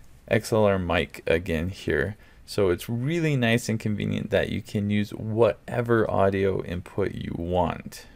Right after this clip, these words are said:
Real quick, I just want to run through a few features of this. So you'll notice if I click on this, I can do split screen, and I can do, like, exact half and half as well.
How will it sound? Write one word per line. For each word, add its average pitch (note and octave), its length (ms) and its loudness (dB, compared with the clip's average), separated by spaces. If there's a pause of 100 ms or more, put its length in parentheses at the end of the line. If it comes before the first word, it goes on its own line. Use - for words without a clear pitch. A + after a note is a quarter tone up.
(140)
Real D3 180 6
quick, D3 240 0
I A#2+ 120 6
just B2 220 2
want A#2+ 260 4
to B2 140 0
run A2+ 280 4 (160)
through A#2+ 420 0
a G#2+ 100 6
few A#2+ 240 0
features B2+ 560 0 (100)
of G#2+ 280 2
this. F#2+ 320 2 (400)
So - 160 2
you'll A2+ 240 6
notice B2+ 520 4
if A2 200 2
I A2 640 4 (760)
click C#3+ 340 0
on G#2 460 4
this, A#2+ 440 2 (320)
I G#2 80 6
can A#2 200 0
do G2+ 160 0
split D3+ 320 2
screen, C#3+ 400 0 (2000)
and G#2 140 0
I F2+ 180 4
can G#2+ 280 0
do, G2+ 400 0
like, F#2 380 2
exact G#2 540 0
half - 400 0
and G2 140 -2
half G#2 360 -2
as G2+ 200 -4
well. G2+ 420 2